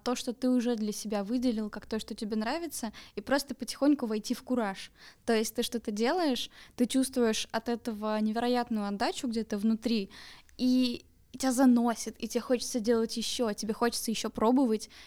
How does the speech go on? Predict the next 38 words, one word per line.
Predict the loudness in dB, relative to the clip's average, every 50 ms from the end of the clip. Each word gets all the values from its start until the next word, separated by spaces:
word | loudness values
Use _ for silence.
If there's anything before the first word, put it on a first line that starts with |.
| -14 -8
ещё | -6 -4 -2 -2 -2
какие-то | -2 -4 -6 -6 -6 -2 0
новые, | 0 2 2 2 0 0 -2 -2 -2 -2 -2 -2 -4 -4 -4 -6 -6 -6 -6 -6 -6 -6 -6
может | -6 -6 -6 -6 -8
быть, | -10 -10 -10
способы | -10 -6 -6 -6 -4 -4 -6 -4 -2 -2 -2 0 0 -2 -2 -4 -8 -10 -14 -20 -20 -10
как | -10 -8 -4
раз | -4 -4 -4 -4 -6 -8
раскрыть | -8 -8 -6 -4 -4 -4 -4 -6
в |
себе | -8 -4 -4 -4
вот | -2 0 -2
эти | -2 -2 -2 -4
желания | -4 -4 -2 0 0 0 0 0
обнаружишь. | 0 -2 -2 -2 -4 -6 -6 -8 -8 -12 -12 -14 -16 _ -20 _ _ _ _ _ _ _ -12
Вот, | -10 -10 -10 -10 -10
так | -12 -12 -10
что, | -12 -14 -12 -10 -10 -10 -10 -12 -8
да, | -8 -8 -8 -8 -8
раскрывайте | -10 -8 -4 -2 0 0 0 -2 -4
своего | -2 0 2 4
внутреннего | 4 4 2 0 0 0 2 2
ребёнка, | 2 2 2 4 4 4 4 4 4 2 0 0 0
идите | 2 2 2 2 2 0
у | 0
него | 2 2 2 0
на | -2 -2 -2
поводу, | -4 0 2 2 2 2 0 0 -2 -2 -4 -2
он | 0 2 2 2
классный, | 0 0 -2 0 0 0 -2 -4 -6 -8 -8 -6
он | -4 -2 0 2 2
вас | 2 2 0 -2 -2 -2
любит, | -2 0 2 4 2 2 0 -4 -20 -20 -18 -8 -4
и | -2
вы | 2 4 4
его | 6 6
любите | 4 4 2 0 -2 -2 -4 -4
тоже. | 0 0 2 2 0 -2